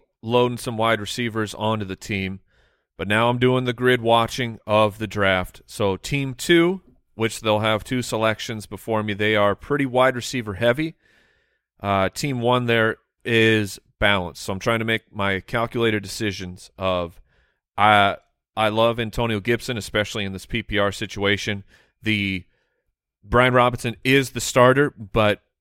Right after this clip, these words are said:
at least through preseason, what, what it looks like, it looks like they're alternating. And, uh, like, not just a Antonio Gibson is playing only the McKissick role, only passing, uh, situations,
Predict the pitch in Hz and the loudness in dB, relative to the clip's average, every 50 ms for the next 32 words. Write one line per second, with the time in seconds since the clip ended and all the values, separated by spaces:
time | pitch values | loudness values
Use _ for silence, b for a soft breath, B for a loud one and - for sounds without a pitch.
0 | _ _ 101 104 101 104 120 135 143 - - - 139 135 123 - - 139 139 135 | _ _ -10 -8 -4 0 2 2 2 0 -2 0 0 0 0 -2 -4 -4 -2 -2
1 | 131 - 147 135 127 131 120 120 120 - - - 98 101 107 104 90 95 107 113 | -4 -4 -4 -4 -4 -4 -4 -4 -4 -4 -6 -12 -6 -4 -4 -4 -2 -2 2 2
2 | 127 - - - 147 143 147 - - 117 113 135 160 - - 139 123 - 127 107 | 2 2 0 -2 0 0 0 0 -2 -2 -2 -2 -2 0 0 0 0 2 0 -2
3 | 101 101 107 107 107 - - 90 85 78 73 76 76 - _ _ _ _ 95 104 | 0 0 -2 -2 -2 -4 -8 -12 -14 -14 -16 -18 -20 -20 _ _ _ _ -10 -8
4 | 117 123 110 113 101 98 95 92 - - 98 104 110 113 117 - - 120 113 - | -6 -4 -4 -4 -2 -2 -4 -4 -6 -6 -2 0 0 0 0 -2 -4 -4 -4 -4
5 | - 117 104 101 98 95 90 - _ _ _ _ _ _ _ _ _ _ 104 107 | -2 -2 0 0 0 0 -4 -6 _ _ _ _ _ _ _ _ _ _ -6 -4
6 | - 123 127 123 123 113 98 117 113 107 - - 117 107 101 92 - - 127 110 | -2 0 0 0 0 0 0 0 0 0 -2 -4 -4 -4 -4 -6 -6 -4 -4 -2
7 | 104 104 - 117 123 135 131 131 120 113 107 104 - - 131 127 123 - 160 - | -2 -2 0 0 2 2 2 0 -4 -4 -6 -8 -6 -4 -4 -2 -2 -4 -8 -6
8 | - 135 131 135 131 127 127 - _ _ - 113 117 120 113 101 - 123 117 110 | 0 2 4 4 4 4 0 -4 _ _ -6 -4 -4 -2 -2 -2 0 0 0 0
9 | 113 110 - - 120 110 110 107 - - _ 98 95 90 87 92 - 131 120 - | -2 -4 -4 -6 -6 -6 -6 -10 -12 -14 _ -12 -10 -10 -10 -6 -6 -6 -6 -2
10 | 127 131 135 135 123 - 139 131 123 | 2 2 2 2 2 0 -6 -8 -10